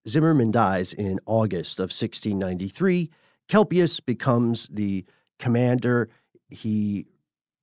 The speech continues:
leads them, he leads his group of forty people to a ridge there above the Wissahickon Gorge. That's such a fun word to say, too. Uh,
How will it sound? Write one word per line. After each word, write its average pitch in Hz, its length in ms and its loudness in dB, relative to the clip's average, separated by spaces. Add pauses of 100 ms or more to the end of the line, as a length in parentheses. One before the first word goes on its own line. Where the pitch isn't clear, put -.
(140)
leads 180 640 -2 (140)
them, 120 400 2
he 131 120 0
leads 123 340 -2
his 139 180 -2
group 123 340 0
of 104 100 -6
forty 117 300 -2
people 110 480 -2 (320)
to 123 400 0
a 113 180 0
ridge 113 680 0
there 104 360 0
above 107 460 -2
the 98 240 0
Wissahickon 143 880 0 (180)
Gorge. 104 540 -4 (160)
That's 139 120 -10
such - 220 -4
a 98 60 -6
fun 104 320 0
word 82 220 -4
to 82 80 -18
say, 82 280 -8
too. - 340 -12 (580)
Uh, 98 200 -2